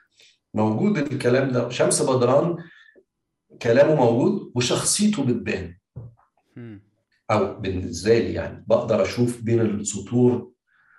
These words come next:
Speaker 1: هو بيحاول يقول إيه، قدراته التفاوضية إيه،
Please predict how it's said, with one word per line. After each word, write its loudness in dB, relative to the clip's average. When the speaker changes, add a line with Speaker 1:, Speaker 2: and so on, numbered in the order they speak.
Speaker 1:
هو 2
بيحاول 2
يقول 0
إيه، 0
قدراته 2
التفاوضية 0
إيه، -2